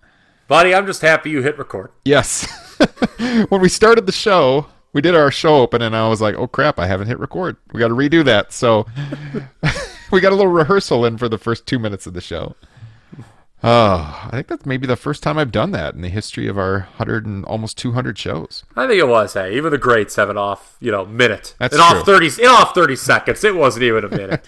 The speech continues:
Speaker 2: <laughs> My transitions earlier in the show saved me, so
Speaker 1: Yeah.
Speaker 2: I'll take that. All right, guys, follow us on social media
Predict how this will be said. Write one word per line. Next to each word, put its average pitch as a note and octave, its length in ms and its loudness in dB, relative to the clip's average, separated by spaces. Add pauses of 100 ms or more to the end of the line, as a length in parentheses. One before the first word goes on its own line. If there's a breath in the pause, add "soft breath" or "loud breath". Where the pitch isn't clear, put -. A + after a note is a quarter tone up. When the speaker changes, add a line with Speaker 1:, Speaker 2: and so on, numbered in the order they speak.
Speaker 2:
<laughs> - 100 -20
My D#3+ 140 2
transitions C#3+ 760 -2
earlier G2 340 0
in F2+ 60 -2
the F2 80 -8
show F2 200 -4
saved E2 300 -8
me, - 200 -18
so - 340 -18 (100)
Speaker 1:
Yeah. G#2 200 -8 (140)
Speaker 2:
I'll - 60 -16
take - 220 -16
that. - 220 -16 (960 soft breath)
All B2 120 6
right, C3 320 4 (160)
guys, A2+ 400 2
follow B2 280 4
us A#2+ 120 -2
on B2 80 -2
social B2+ 360 0
media F2+ 440 -6